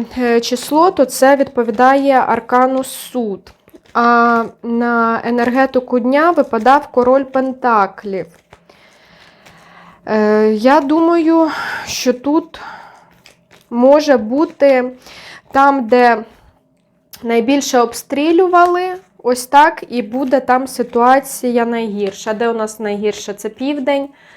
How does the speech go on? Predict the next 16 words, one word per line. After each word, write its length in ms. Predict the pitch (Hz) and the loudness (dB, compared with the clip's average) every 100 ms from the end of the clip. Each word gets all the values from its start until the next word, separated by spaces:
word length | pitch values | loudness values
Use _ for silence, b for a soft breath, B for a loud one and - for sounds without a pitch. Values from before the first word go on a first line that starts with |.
| B B B B B B | B B B B B B
е, 340 | - 214 208 208 | -6 -2 -2 -4
Херсонщина, 1500 | - 214 - 247 262 262 - 240 233 226 220 220 214 214 208 | -4 -6 -2 2 2 0 -8 -6 -4 -4 -4 -4 -4 -4 -6
Миколаївщина, 1500 | 214 208 208 208 226 247 247 247 - - 220 214 208 202 - _ b b b b b b b | -6 -4 -4 0 2 2 0 -2 -12 -10 -10 -8 -8 -8 -10 _ b b b b b b b
е, 140 | 202 | -6
Запорізька 800 | 196 220 220 220 233 247 - 226 | -2 -2 0 -2 0 -4 -4 -2
область, 1000 | 214 214 202 202 196 196 - - _ - | 2 2 0 -2 -2 -6 -18 -20 _ -8
е, 220 | 196 185 | -6 -6
та 120 | 180 202 | -6 -6
й 120 | 202 | -4
Дніпропетровська 1300 | 190 214 208 214 208 214 202 202 226 262 - - | -4 -4 -2 -2 -4 -4 -6 -4 0 0 -2 -8
також 440 | 226 240 233 233 226 | -4 -4 -4 -6 -10
страждає. 640 | - 220 220 208 220 214 | -10 -4 -4 0 2 2
Ось 400 | - 226 220 - | 0 -2 -4 -10
там 520 | - 277 294 311 294 269 | -6 -2 0 0 -2 -2
сьогодні, 720 | - 220 220 269 254 247 226 | 0 0 4 2 2 -2 0
як 300 | 226 233 | 0 -2